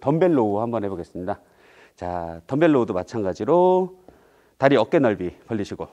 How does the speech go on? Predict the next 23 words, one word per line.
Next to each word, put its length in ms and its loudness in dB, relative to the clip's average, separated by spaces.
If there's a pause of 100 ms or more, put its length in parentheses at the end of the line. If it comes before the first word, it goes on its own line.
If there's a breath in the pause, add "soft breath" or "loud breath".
(960 soft breath)
이 160 0
동작은 720 6
좀 160 0
전에 160 6
하신 520 4 (460 loud breath)
데드리프트와 760 2 (360 soft breath)
동작이 340 0
거의 480 -4 (220)
같습니다. 420 -10 (600 soft breath)
자, 320 -10
아까 200 -2
제가 200 0
말씀드린 500 0
대로 440 2 (840 loud breath)
야구 200 2
주심 280 -4
자세 280 -4 (320)
그대로 460 -4 (100)
내려가 300 -6
주시고, 640 -4 (240 soft breath)
힙 160 -6
뒤로 160 -8
빠지고 360 -10